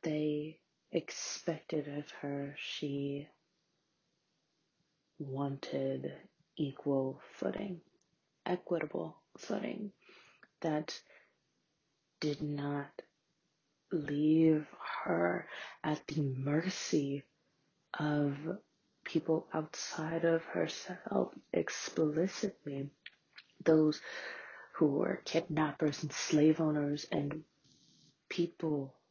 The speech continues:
white people who thought of themselves as elites and greater than based off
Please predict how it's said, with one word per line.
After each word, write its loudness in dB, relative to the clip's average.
white -2
people -2
who -2
thought -2
of -8
themselves 2
as 2
elites -4
and -2
greater 2
than -2
based -2
off -4